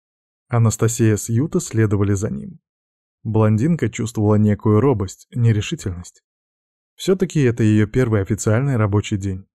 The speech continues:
Конечно, ей было страшно предстать перед управленцами. Ведь те являлись самыми настоящими акулами бизнеса. Сожрут и глазом не моргнут.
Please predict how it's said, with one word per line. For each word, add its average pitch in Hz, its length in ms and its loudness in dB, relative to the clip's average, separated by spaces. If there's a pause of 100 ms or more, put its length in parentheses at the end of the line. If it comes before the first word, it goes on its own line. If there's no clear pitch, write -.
(420)
Конечно, 104 440 -4
ей 98 140 -2
было 98 240 0
страшно 113 460 -4
предстать - 560 -8
перед 101 240 -2
управленцами. 101 680 -4 (840)
Ведь 117 220 0
те 180 120 4
являлись 151 540 2
самыми 147 500 0
настоящими 107 680 0
акулами 120 500 -2
бизнеса. 110 680 -8 (320)
Сожрут 113 680 0
и 127 40 2
глазом 156 560 2
не 139 60 2
моргнут. 110 680 0